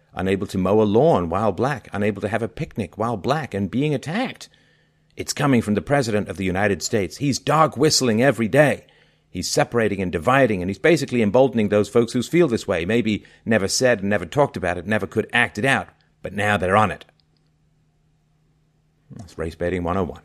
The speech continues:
right? And, and they literally, I mean, I don't know, you could probably hook these people up to some sort of, uh, polygraph, and they would genuinely believe that it was Donald Trump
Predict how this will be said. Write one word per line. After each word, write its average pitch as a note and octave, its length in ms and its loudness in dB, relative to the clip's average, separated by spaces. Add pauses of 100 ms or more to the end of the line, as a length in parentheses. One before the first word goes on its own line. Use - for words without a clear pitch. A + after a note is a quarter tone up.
right? E2 180 -18 (1080)
And, A2 160 -4
and A2+ 140 -2
they A2+ 100 0
literally, C3 520 -2 (120)
I F#2+ 40 -10
mean, G2 160 -8
I G2 80 -8
don't A#2+ 160 -10
know, D3+ 80 -6
you E2+ 160 -6
could E2 120 -8
probably F#2 220 -4
hook G2 160 -10
these G2+ 140 -8
people G2+ 260 -6
up G#2+ 160 -6
to D#2+ 220 -6 (1500)
some G2+ 280 -4
sort G2 240 -2
of, E2 140 -8
uh, D#2+ 400 -6 (760)
polygraph, D3 720 -2
and C3 160 -2
they C#3+ 60 0
would A#2+ 160 -4
genuinely C#3+ 500 -2
believe F2+ 460 -4 (560)
that F#2 460 -2
it F#2 260 -4
was E2+ 540 -2 (360)
Donald A#2 320 -2
Trump F2 300 -6